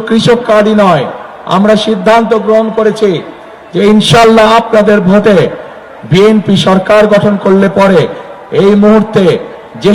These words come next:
সকল কৃষক ভাইদের দশ হাজার টাকা পর্যন্ত কৃষি ঋণ আছে, সেই কৃষি ঋণ আমরা সুদ সহ মওকুফ করব ইনশাআল্লাহ। কারণ বিএনপি নির্বাচিত হয়ে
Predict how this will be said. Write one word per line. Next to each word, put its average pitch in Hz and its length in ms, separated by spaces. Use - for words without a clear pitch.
সকল 214 240
কৃষক 208 280
ভাইদের 185 340
দশ 208 200
হাজার 196 240
টাকা 180 220
পর্যন্ত 180 260
কৃষি 175 240
ঋণ 185 80
আছে, 220 180
সেই 202 180
কৃষি 214 280
ঋণ 196 80
আমরা 180 160
সুদ 185 240
সহ 180 160
মওকুফ 156 340
করব 123 160
ইনশাআল্লাহ। 104 480
কারণ 233 340
বিএনপি 226 400
নির্বাচিত 226 560
হয়ে 220 140